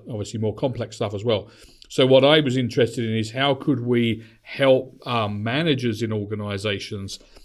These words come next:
um, have those difficult workplace conversations that a lot of people avoid so that they can help improve individual and team performance and do it in a way so it's simulating real life. So the idea of being able to have, um, an improv artist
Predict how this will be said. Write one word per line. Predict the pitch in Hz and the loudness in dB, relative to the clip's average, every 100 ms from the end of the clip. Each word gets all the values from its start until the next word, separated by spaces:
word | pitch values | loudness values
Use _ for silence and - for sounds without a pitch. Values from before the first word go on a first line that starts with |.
| - - - | -20 -18 -8
um, | 110 104 | -6 -6
have | - - 143 151 151 | -8 -4 2 2 2
those | 135 123 | 2 2
difficult | - 127 - 123 117 | 2 -2 -2 -4 -2
workplace | 120 117 120 123 110 | 0 0 0 -4 -4
conversations | - 123 110 101 151 143 - 101 95 | -4 -6 -4 -2 0 0 0 -6 -6
that | 117 | -4
a | 107 | 0
lot | 120 131 | 2 2
of | 117 | 2
people | 123 120 110 | -2 -2 -2
avoid | 98 117 143 110 98 107 104 - _ _ _ _ | 0 2 4 4 2 -2 -6 -10 _ _ _ _
so | - 131 | 0 2
that | 123 | 2
they | 117 | -2
can | 113 | -2
help | 107 123 120 | 2 2 2
improve | 117 101 - 127 120 | -2 -4 0 2 4
individual | 113 107 107 107 113 104 | 2 0 -2 -4 -4 -6
and | 95 | -6
team | 120 107 | -6 -6
performance | 101 - 175 139 104 104 - - _ - | -6 -2 0 0 -2 -6 -12 -16 _ -8
and | 113 | 0
do | 139 139 | 4 4
it | 139 | 2
in | 123 | 0
a | |
way | 117 120 117 | 0 0 0
so | 107 123 | 0 0
it's | 113 113 | 0 -2
simulating | - - 139 120 113 110 117 107 | -4 0 0 2 0 -2 -4 -2
real | 110 104 | 0 2
life. | 120 92 - - - - | 0 -4 -10 -20 -20 -12
So | - | -4
the | 117 120 | 0 2
idea | 131 127 117 | 4 4 2
of | |
being | 113 113 | 0 -2
able | 113 107 | -2 -4
to | 104 | -6
have, | - 110 104 - - - - | -6 -4 -4 -4 -12 -14 -8
um, | 110 104 - | -4 -4 -6
an | 127 | -8
improv | - 147 165 139 113 107 | 0 2 2 0 2 2
artist | 107 101 95 98 95 - | 0 -4 -6 -8 -8 -10